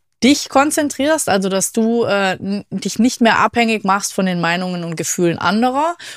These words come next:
Und sie sagt, das ist der erste Schritt. Und dann, indem du sagst, so, ja, lass die, lass die einfach machen, lass die ihre Meinung haben, äh, Schritt Nummer eins. Und dann, äh, ist Schritt Nummer zwei, der dann viel schwieriger ist, lass mich, weil du musst ja viel mehr, wenn du dich nicht fremdbestimmen lässt, musst du viel mehr sagen,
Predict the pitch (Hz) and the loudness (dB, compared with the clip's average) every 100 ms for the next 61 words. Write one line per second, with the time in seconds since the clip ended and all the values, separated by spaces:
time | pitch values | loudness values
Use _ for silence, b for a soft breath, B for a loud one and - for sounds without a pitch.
0 | - 196 196 202 - 233 233 196 165 196 | 0 2 2 2 2 0 0 0 2 0
1 | - 285 - 285 220 202 202 214 B B | 0 -2 -2 -2 0 2 0 0 B B
2 | B 214 208 208 196 208 208 226 202 208 | B 4 4 4 4 2 2 4 4 4
3 | 240 254 - 233 202 220 - 180 190 185 | 2 0 -2 -2 -2 -2 0 0 -2 -2
4 | 254 - 240 208 - 190 175 180 202 220 | -2 0 0 0 -2 -4 -2 0 0 0
5 | 208 185 185 185 190 B B B 196 180 | -2 0 0 0 -4 B B B 0 2
6 | 175 202 185 190 175 175 208 240 208 190 | 2 -2 -2 0 0 0 0 0 0 0
7 | 196 208 B B B - 180 180 190 - | 0 -2 B B B 0 4 4 2 0
8 | - 202 196 170 160 - 214 220 247 226 | 2 0 0 -2 0 0 2 2 2 0
9 | 202 196 190 202 - 208 214 202 196 185 | 0 0 -2 -4 -2 2 2 2 0 0
10 | - 190 180 202 226 - - 185 180 196 | 0 0 2 0 0 -2 -2 0 2 -2
11 | 202 - 190 180 - 233 254 202 180 175 | -2 0 2 0 0 2 4 4 2 2
12 | 190 202 190 - 175 - 233 285 302 - | 0 0 -2 -6 -8 0 2 2 -2 2
13 | 202 185 165 - 185 175 196 185 196 170 | 2 2 0 0 -6 -4 -4 -4 -4 -2
14 | 160 156 151 160 | -2 -2 -2 -4